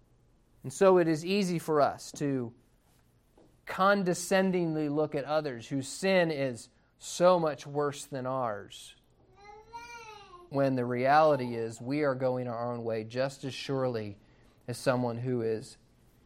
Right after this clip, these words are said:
in open and obvious rebellion against God. So he challenges them. The problem is values. The problem is what is important.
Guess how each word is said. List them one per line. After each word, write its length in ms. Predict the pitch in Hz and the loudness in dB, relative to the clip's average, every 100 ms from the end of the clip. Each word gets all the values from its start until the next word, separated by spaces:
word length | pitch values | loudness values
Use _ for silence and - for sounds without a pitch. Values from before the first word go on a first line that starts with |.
| - | -6
in 120 | 123 - | -4 4
open 460 | 143 139 120 110 107 - - | 4 4 0 0 -4 -12 -6
and 140 | 117 - | -6 4
obvious 580 | 123 117 120 110 101 - | 6 6 6 0 -2 -4
rebellion 480 | 107 104 101 101 98 | -2 0 -2 -4 -6
against 320 | 95 95 - | -8 -10 -8
God. 320 | 82 - - - _ _ _ _ _ _ _ 415 453 466 466 494 508 508 440 427 415 415 392 370 | -8 -8 -12 -20 _ _ _ _ _ _ _ -20 -20 -18 -16 -16 -18 -18 -18 -18 -16 -16 -16 -6
So 120 | 381 | 4
he 180 | 226 208 - _ - | 4 4 -2 _ -6
challenges 600 | 214 226 262 214 165 139 | 2 6 6 6 2 0
them. 340 | 147 127 123 127 | -2 -2 -8 -10
The 80 | 147 | -4
problem 400 | 196 240 220 202 | 6 6 6 2
is 140 | 165 | 0
values. 680 | 147 156 147 110 90 - - _ _ - | 2 2 2 -2 -16 -20 -20 _ _ -10
The 80 | - | -8
problem 420 | - 262 254 247 | 6 8 8 6
is 140 | 220 | 4
what 220 | 180 208 196 | 6 6 6
is 120 | 175 | 0
important. 640 | 170 180 208 151 113 | -2 0 0 0 -14